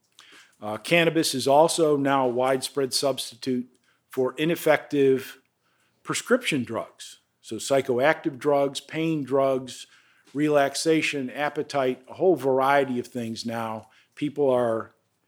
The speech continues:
using cannabis legally or illegally as a substitute for those prescriptions. And also, even if you look at the market itself,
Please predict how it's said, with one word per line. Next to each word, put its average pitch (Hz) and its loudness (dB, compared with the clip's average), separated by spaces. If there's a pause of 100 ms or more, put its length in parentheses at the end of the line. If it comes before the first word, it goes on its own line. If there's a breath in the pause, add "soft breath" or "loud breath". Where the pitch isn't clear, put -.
(160)
using 131 2
cannabis 131 -2
legally 147 0
or 117 -4
illegally 113 -2 (360 soft breath)
as 123 0
a 117 -6
substitute 117 -2
for 117 -12
those 107 -8
prescriptions. - -14 (460 soft breath)
And 139 -2
also, 190 2
even 214 -2
if 190 0
you 147 0
look 165 2
at - -4
the 127 -6
market 127 -2
itself, - -4